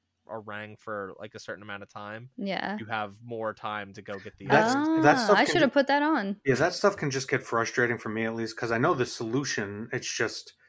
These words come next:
Speaker 3: figuring out the exact positioning of the character t-, to make it in sequence,
Speaker 1: Yeah,
Speaker 3: and it can just
Speaker 1: yeah.
Speaker 3: get real annoying real fast.
Speaker 1: Yeah.
Speaker 2: I just felt like there was just too much of it. There were too many, like, barriers to getting to the next thing, and, like, every time I solved it, then I hit something else, especially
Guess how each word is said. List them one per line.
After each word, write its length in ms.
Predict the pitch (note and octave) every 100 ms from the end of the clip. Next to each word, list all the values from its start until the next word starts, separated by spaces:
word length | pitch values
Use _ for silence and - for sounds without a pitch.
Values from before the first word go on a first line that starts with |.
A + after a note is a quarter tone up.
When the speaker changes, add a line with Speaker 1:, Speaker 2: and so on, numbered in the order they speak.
| _ _
Speaker 3:
figuring 340 | D3 A#2+ A#2
out 140 | A2+ A2+
the 60 |
exact 380 | G#2+ G#2 G#2+ G#2
positioning 440 | A#2+ G#2+ G#2 A#2 G#2+
of 60 |
the 60 | G2+
character 500 | - A2+ A2+ B2+ A2
t-, 260 | - C3+ G#2
to 100 | -
make 220 | A#2+ A2 A2
it 80 |
in 120 | A2 G#2+
sequence, 560 | - B2 D3+ D3 B2
Speaker 1:
Yeah, 340 | A2+ G#2 G2+ G2
Speaker 3:
and 120 | C3+
it 60 | C#3
can 100 | C#3
just 160 | C3+ B2+
Speaker 1:
yeah. 60 | G#2+
Speaker 3:
get 160 | -
real 240 | A#2+ A2+ A2
annoying 280 | G#2 G#2 G2
real 160 | G2
fast. 500 | - G#2 G2+ G2 - _ _ _ _ _ _ _ -
Speaker 1:
Yeah. 580 | B2+ A#2+ A#2+ B2 A#2+ A#2 - - - - - - _
Speaker 2:
I 100 | C4+
just 160 | C4+ -
felt 100 | A3+
like 140 | G3
there 120 | G3 F3+
was 140 | F3
just 180 | F3+ -
too 100 | F#3
much 240 | E3+ -
of 80 | F3
it. 100 | F3
There 100 | F#3
were 80 | F3+
too 160 | -
many, 280 | G3+ F3+ F3
like, 280 | D3 D#3 -
barriers 580 | D#3 E3+ E3+ F3 D#3+ E3+
to 120 | - F3
getting 260 | E3 D#3+
to 120 | F3 E3+
the 100 | D#3+
next 320 | D3+ - -
thing, 340 | E3 D#3+ D#3
and, 260 | C3 F#2+ -
like, 200 | D#3+ D#3
every 240 | - F#3+ G3
time 220 | G3 F3
I 80 | E3+
solved 400 | - F3+ E3 E3+
it, 180 | D#3+ C#3+
then 160 | F3
I 60 | E3+
hit 220 | F#3+ -
something 260 | F3 E3+ E3+
else, 160 | E3
especially 760 | F#3 - A3 - G3+ F3+ E3